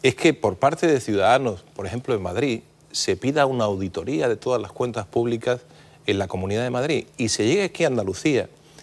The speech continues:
y se le dé el apoyo en los presupuestos sin pedir nada de eso, cuando tenemos el fraude de los ceres, el fraude de los Jeremy, el fraude de Invercaria, el fraude de Bahía Competitiva, el fraude de Marismas,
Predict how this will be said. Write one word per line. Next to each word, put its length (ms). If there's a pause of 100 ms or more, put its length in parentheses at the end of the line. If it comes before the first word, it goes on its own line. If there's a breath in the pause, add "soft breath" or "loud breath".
(280 loud breath)
y 80
se 160
le 120
dé 140
el 80
apoyo 380
en 80
los 100
presupuestos 640
sin 240
pedir 340
nada 300
de 160
eso, 220
cuando 240
tenemos 400
el 60
fraude 340
de 80
los 160
ceres, 320
el 120
fraude 280
de 80
los 180
Jeremy, 380 (280 loud breath)
el 120
fraude 320
de 60
Invercaria, 680
el 100
fraude 340
de 80
Bahía 240
Competitiva, 680 (220 loud breath)
el 140
fraude 320
de 100
Marismas, 460